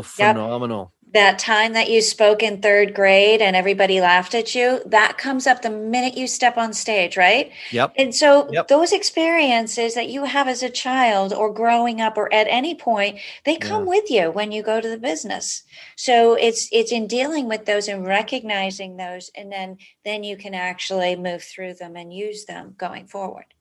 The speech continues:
Speaker 2: This is a great discussion, Elizabeth. <laughs> We're, we're talking to Elizabeth Miner, planning, pitching, and booking speaking gigs for your own book tour, or really anything big that you're working on. In your case, <laughs> Elizabeth, it is a book tour, and it sounds like it's a tour.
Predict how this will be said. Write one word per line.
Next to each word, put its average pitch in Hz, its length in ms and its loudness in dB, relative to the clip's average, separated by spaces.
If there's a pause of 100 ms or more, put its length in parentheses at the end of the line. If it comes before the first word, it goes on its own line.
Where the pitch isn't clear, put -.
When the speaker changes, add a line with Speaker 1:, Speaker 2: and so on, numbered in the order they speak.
(560)
Speaker 2:
This 190 140 -8
is 277 100 -4
a - 40 0
great 127 220 -4
discussion, 101 720 -8 (240)
Elizabeth. 127 720 -2
<laughs> - 40 -6
We're, 160 100 0 (380)
we're 156 80 -6
talking 165 420 -2
to 175 160 0
Elizabeth 120 460 -4
Miner, 117 340 -4 (340)
planning, 180 460 2
pitching, 165 400 0
and 131 160 -2
booking 143 400 0
speaking 139 420 -4
gigs 117 300 -4
for 127 140 -8
your 113 180 -4
own 120 220 -4
book 117 240 -10
tour, 110 260 -6
or 120 260 -4
really 151 360 -8
anything 113 300 -6
big 104 180 -10
that 110 80 -10
you're 101 100 -14
working 110 340 -10
on. 104 140 -10 (260)
In 120 160 -6
your 160 140 2
case, - 640 2
<laughs> - 80 -10
Elizabeth, 135 540 0
it 139 160 2
is 143 180 0
a 135 60 0
book 117 260 -4
tour, 117 400 0 (380)
and 139 160 0
it 147 100 0
sounds 175 380 2
like 156 180 2
it's 143 140 -2
a 127 80 -10
tour. 139 340 0